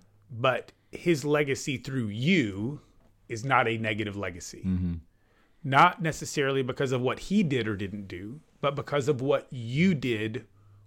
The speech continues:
Speaker 1: with what you were given.
Speaker 2: Mm-hmm. Yeah. Uh, I have a question for, for we go, 'cause I wanna know what your thoughts are.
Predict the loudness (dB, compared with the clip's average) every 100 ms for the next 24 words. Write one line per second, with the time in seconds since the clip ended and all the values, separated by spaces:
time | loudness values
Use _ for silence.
0 | -6 -4 -2 -2 -2 -4 -6 -6 -6 -8
1 | -10 -4 -2 0 -4 -8 _ _ _ _
2 | _ _ -10 -10 -12 _ _ -20 _ _
3 | _ _ -14 -8 -4 0 2 2 2 0
4 | 2 -2 -2 -8 -8 -6 -4 -4 -8 -12
5 | -10 -6 -4 -6 -4 -4 0 4 4 4
6 | 4 4 2 2 2 0 0 -2 -2 -2
7 | -2 -2 -6 -8 -8 -8 -8